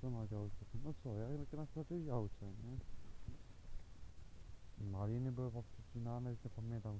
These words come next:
kiedy. Dwa, trzy miesiące temu? Około nowego roku to jest pewnie. I tak,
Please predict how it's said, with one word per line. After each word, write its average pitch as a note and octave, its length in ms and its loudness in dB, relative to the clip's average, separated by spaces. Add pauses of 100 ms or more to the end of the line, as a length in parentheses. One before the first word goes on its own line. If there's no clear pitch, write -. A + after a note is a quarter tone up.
kiedy. G2 340 -4 (1400)
Dwa, G2+ 640 0 (2000)
trzy - 140 -2
miesiące A#2 460 0
temu? D#3+ 400 0 (3250)
Około D3+ 220 0
nowego D3 300 2
roku A#2+ 220 2
to - 100 -4
jest G2 120 -4 (120)
pewnie. G2+ 300 -4 (3000)
I A#2 40 4
tak, G#2+ 380 4